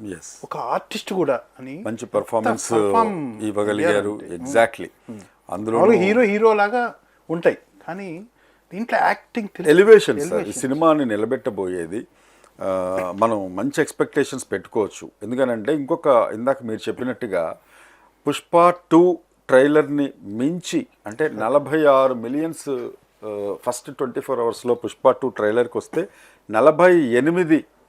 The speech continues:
Speaker 1: ఆ, మిలియన్ వ్యూస్, అంటే నాలుగు కోట్ల ఎనభై లక్షలకి మించిన వ్యూస్ వచ్చి number one trailer in the Tollywood history.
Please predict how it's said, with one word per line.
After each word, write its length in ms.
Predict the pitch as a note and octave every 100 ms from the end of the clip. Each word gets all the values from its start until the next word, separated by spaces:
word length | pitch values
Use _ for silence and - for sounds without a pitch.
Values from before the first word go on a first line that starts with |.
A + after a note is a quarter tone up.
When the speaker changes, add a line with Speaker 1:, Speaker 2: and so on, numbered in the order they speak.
| _ _ _ -
Speaker 1:
ఆ, 320 | F#2+ F#2 F2+
మిలియన్ 500 | F2 A2+ C#3+ D#3+ D3+
వ్యూస్, 260 | A#2 B2+ B2
అంటే 220 | A2 A2+
నాలుగు 380 | B2 A2 A#2 C3+
కోట్ల 380 | C3+ B2+ B2 B2+
ఎనభై 440 | A2+ G#2 G#2 G#2
లక్షలకి 600 | G2+ G2 - C3 A#2+ G#2+
మించిన 640 | F#2 G2 D#3 - F3 D#3+ C#3 - _ _ _
వ్యూస్ 480 | F#2+ - D3+ D#3+ - C#3+ C#3 - _ _ _ -
వచ్చి 420 | A#2+ - F3+ F3+
number 480 | G#2+ A2+ C3+ C#3+ D#3
one 380 | A#2 B2+ D#3+ F3+
trailer 520 | F3+ D3 B2+ C3 D3+
in 220 | C#3+ A2
the 140 | C#3 F#3 _ _ _ _ _ A2+
Tollywood 360 | A#2+ D3 D3+
history. 480 | B2+ A#2 - - D3